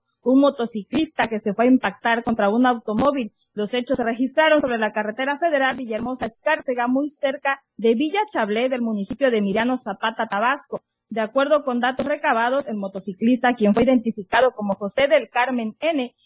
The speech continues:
iba conduciendo su caballo de acero por esta zona, presuntamente en estado de ebriedad, y trató de esquivar una camioneta que estaba estacionada sobre la carretera,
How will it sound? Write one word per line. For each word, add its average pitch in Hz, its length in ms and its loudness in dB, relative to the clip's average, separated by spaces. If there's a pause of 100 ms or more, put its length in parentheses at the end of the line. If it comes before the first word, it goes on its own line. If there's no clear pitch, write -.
iba 359 240 -2
conduciendo 277 540 -2
su 311 140 -14
caballo 285 420 -4
de 254 80 -2
acero 254 340 -4
por 233 160 -8
esta 240 240 -4
zona, 277 500 0
presuntamente 269 840 0
en 277 60 0
estado 240 380 -2
de 208 120 -4
ebriedad, 180 480 -2 (260)
y 226 140 -8
trató 240 340 0
de 311 80 6
esquivar 247 440 -4
una 277 200 -4
camioneta 254 560 -4
que 247 80 -8
estaba 247 260 0
estacionada 247 640 0 (100)
sobre 240 240 -4
la 214 140 -2
carretera, 214 600 0